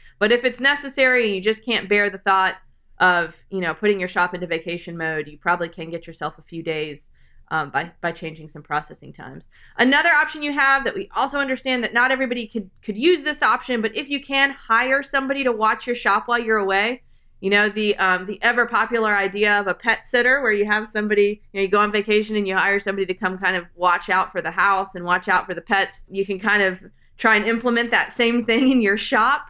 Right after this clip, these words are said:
And again, we know that everybody doesn't have, you know, the budget for that. But if you do, or if you can plan in advance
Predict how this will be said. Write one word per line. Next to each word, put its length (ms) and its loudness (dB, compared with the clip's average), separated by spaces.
And 280 2
again, 340 2
we 100 0
know 160 2
that 120 0
everybody 340 -2
doesn't 240 0
have, 320 0
you 100 0
know, 80 -2
the 80 -10
budget 400 -2
for 100 -2
that. 340 0
But 100 -2
if 160 0
you 160 2
do, 520 0
or 260 4
if 240 -4
you 80 -2
can 180 -2
plan 340 0
in 80 2
advance 460 -2